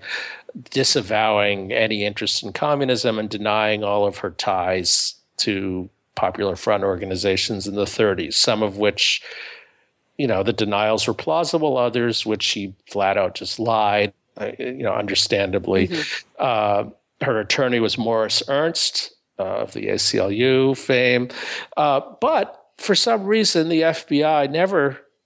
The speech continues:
Speaker 1: found what was hiding in plain sight, which was that when she was in,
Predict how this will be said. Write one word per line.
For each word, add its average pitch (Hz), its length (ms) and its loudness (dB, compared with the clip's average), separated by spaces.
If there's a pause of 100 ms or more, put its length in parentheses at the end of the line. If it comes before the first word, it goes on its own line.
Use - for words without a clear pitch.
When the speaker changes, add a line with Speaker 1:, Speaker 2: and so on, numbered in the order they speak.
(140)
Speaker 1:
found 127 400 2
what 127 140 2
was 123 140 -6
hiding 135 360 0
in 123 120 -2
plain 127 320 -2
sight, 180 440 2
which 127 220 -4
was 120 140 -2
that 135 120 2
when 127 120 -2
she 143 160 0
was 127 220 2
in, - 180 -10